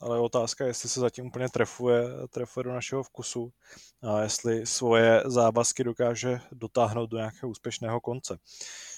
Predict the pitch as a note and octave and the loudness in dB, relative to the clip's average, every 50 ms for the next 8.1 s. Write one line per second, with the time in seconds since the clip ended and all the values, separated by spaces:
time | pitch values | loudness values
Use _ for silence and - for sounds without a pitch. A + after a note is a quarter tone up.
0 | - _ _ - G2+ G2 G2 G2+ G2+ G2+ G2+ G2+ G2+ G#2 - - A2+ G#2+ G2+ G#2+ | -20 _ _ -6 -4 -2 2 4 4 4 4 2 0 -2 -4 -4 -4 -4 0 0
1 | A2+ G#2+ G#2 - _ _ _ B2+ - A#2 A2+ A2+ A2 A2+ A2 A2 A2 G#2+ G#2+ - | 2 0 0 -4 _ _ _ -12 -6 -2 -2 0 0 0 -2 -2 -4 -4 -4 -2
2 | - A2 G#2 G#2 G2+ G#2 - _ _ - - A2 G2 F#2+ F#2 F#2 F#2 F#2 F#2 F#2 | -2 -2 -2 -2 -2 -2 -4 _ _ -8 -4 -2 0 0 0 0 0 0 -2 -2
3 | F#2 F#2 F#2 F#2 F#2+ G2 G2 F2+ F#2+ G#2+ - - A2 G2+ - F#2+ G2 G2 - - | -4 -4 -6 -6 -6 -8 -8 -8 -10 -10 -8 -8 -10 -10 -8 -8 -8 -8 -10 -8
4 | - G#2 G2 G2+ G#2 - - A2 G#2 G#2+ G#2+ G2 G#2 G#2+ B2 B2+ A#2+ A2 G#2 - | -6 -6 -6 -6 -6 -6 -4 -2 0 0 0 -2 -2 0 2 2 2 0 0 -2
5 | C3 - C3+ C3 - D3 C3+ B2+ - C#3+ C3 A#2+ - - C3 - - C3 B2+ B2 | 0 0 0 0 2 2 2 2 2 2 2 2 2 0 0 2 2 2 4 4
6 | A#2+ A#2+ B2 A#2+ A#2+ A#2 C3 - - C3 C3 A#2 A#2+ B2 B2 A#2+ A#2 B2 A#2+ A#2+ | 2 2 2 0 0 0 0 0 -2 -2 0 2 2 4 4 4 2 2 2 4
7 | A#2 A2+ A2+ A2+ A#2+ A#2 - - A#2+ A2 A2 - A#2+ A2+ A2 G#2 A2+ A#2+ A#2 G#2+ | 4 4 4 2 0 -6 -12 -14 -12 -8 -4 -4 -4 -4 -2 0 0 0 2 2
8 | G2+ F#2+ | 2 2